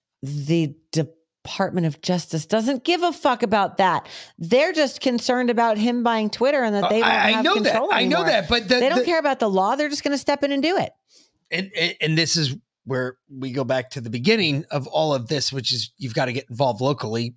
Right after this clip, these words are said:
Speaker 2: because in-, getting involved locally puts a judge in there that actually says, "Nah, Bear, that's not how this one works." Peace. Peace be upon you.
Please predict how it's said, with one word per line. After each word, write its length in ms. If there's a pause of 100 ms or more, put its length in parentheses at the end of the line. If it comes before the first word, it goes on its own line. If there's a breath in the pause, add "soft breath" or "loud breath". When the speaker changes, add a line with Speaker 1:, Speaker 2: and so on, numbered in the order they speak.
Speaker 2:
because 600 (140)
in-, 180 (120)
getting 220
involved 280
locally 400
puts 240
a 60
judge 320
in 80
there 240 (240 loud breath)
that 100
actually 320
says, 300
"Nah, 180
Bear, 300 (100)
that's 220
not 120
how 120
this 200
one 200
works." 320 (640 soft breath)
Peace. 460 (1600)
Peace 220
be 160
upon 300
you. 60